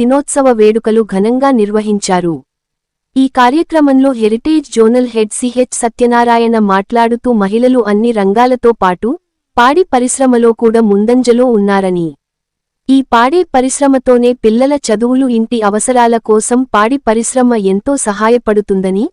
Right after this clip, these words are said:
అదేవిధంగా హెరిటేజ్ డైరీ ప్రతి ఐదు సంవత్సరాలకు ఒకసారి రైతుల యొక్క ఆదాయం రెట్టింపు చేయడం కొరకు ఆర్థికంగా మరియు సామాజిక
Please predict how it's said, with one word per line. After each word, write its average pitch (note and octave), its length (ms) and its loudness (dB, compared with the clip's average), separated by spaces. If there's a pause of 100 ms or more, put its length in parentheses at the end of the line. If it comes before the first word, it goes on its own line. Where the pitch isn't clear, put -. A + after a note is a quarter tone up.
(480)
అదేవిధంగా C#4+ 600 0 (100)
హెరిటేజ్ A3+ 520 -2
డైరీ A3+ 260 0 (140)
ప్రతి A3 240 -4 (120)
ఐదు A3 160 -2 (100)
సంవత్సరాలకు A#3 840 0 (140)
ఒకసారి C4 420 0 (100)
రైతుల G#3 340 0 (100)
యొక్క G3 340 -2 (500)
ఆదాయం D#4 540 2
రెట్టింపు C4 460 -2 (100)
చేయడం A#3 380 2 (100)
కొరకు A#3 340 -2 (120)
ఆర్థికంగా C4 640 0
మరియు G3+ 260 -2 (120)
సామాజిక A#3+ 500 -2